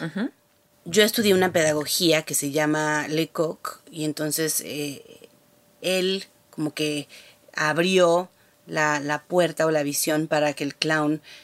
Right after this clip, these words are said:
Speaker 2: eh, para que se perdiera también un poco como el, el arquetipo del payaso de circo
Speaker 1: Sí.
Speaker 2: y que fuera también algo teatral y poético.
Speaker 1: Sí.
Speaker 2: Pero la verdad es que,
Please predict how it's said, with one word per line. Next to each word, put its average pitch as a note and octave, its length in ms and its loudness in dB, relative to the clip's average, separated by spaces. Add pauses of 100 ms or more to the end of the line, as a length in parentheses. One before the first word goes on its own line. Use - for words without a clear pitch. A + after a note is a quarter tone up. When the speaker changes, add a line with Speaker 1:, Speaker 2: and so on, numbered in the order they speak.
(140)
Speaker 2:
eh, D3 340 -6
para D#3+ 140 0
que - 60 -4
se E3+ 120 0
perdiera E3 360 2
también D#3+ 300 0
un D#3+ 100 0
poco D#3 260 -4
como C#3+ 340 -2
el, C#3+ 420 -6 (260)
el D3+ 140 -2
arquetipo D#3 600 -2
del D3 160 0
payaso D#3 420 -2
de D3+ 140 -2
circo F#3 680 -2 (140)
Speaker 1:
Sí. D3+ 280 0 (140)
Speaker 2:
y E3+ 160 -4
que D#3+ 140 -2
fuera D#3 320 2
también D#3 380 2
algo D3+ 240 -2
teatral D3+ 640 0
y C#3+ 80 -8
poético. F3 680 0 (360)
Speaker 1:
Sí. D3+ 260 0 (500)
Speaker 2:
Pero A3+ 280 4
la A3 140 6
verdad A#3 300 4
es D#4+ 180 0
que, F#3 340 0